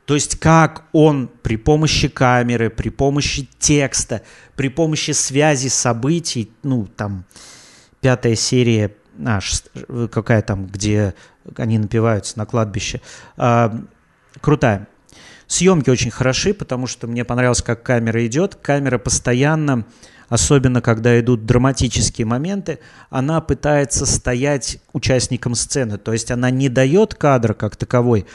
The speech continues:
она пытается при-, ну, тупо присесть на карты, вот что я имею в виду, понимаете? То есть как-то повести себя как человек. Это очень интересный момент. То есть ну, э, вот мне кажется, короче, досмотрите до сцены на кладбище, если вас это,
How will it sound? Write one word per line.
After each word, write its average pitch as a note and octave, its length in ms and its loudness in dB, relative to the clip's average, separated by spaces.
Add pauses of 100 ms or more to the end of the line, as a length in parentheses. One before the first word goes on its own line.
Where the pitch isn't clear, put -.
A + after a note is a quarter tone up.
(240)
она D3 300 6
пытается D3 800 4
при-, C3+ 320 -2
ну, E3+ 240 -10 (540)
тупо G3 240 2
присесть D#3 420 -2
на D3 80 -2
карты, D3 380 -2
вот A2+ 160 0
что - 180 0
я B2 220 4
имею A#2+ 200 0
в G#2+ 40 2
виду, C3 180 0
понимаете? A#2+ 480 -10
То - 60 -8
есть C3 140 -8 (200)
как-то F#3 300 -2
повести E3 440 0
себя D#3 300 0
как D3+ 180 -6
человек. F3 380 -2
Это C3 160 -4
очень E3 180 -6
интересный D#3 420 -4
момент. F#3+ 440 -2 (320)
То E3 120 0
есть - 240 -2 (640)
ну, F#3+ 440 2
э, G3 480 -10
вот F#3 200 0
мне G#3 120 4
кажется, G3+ 520 2
короче, D#3+ 360 2
досмотрите C#3+ 580 2
до D3+ 120 4
сцены D#3+ 260 2
на D3 100 2
кладбище, D#3 680 2
если B2+ 360 0
вас A#2+ 260 2
это, A#2+ 200 0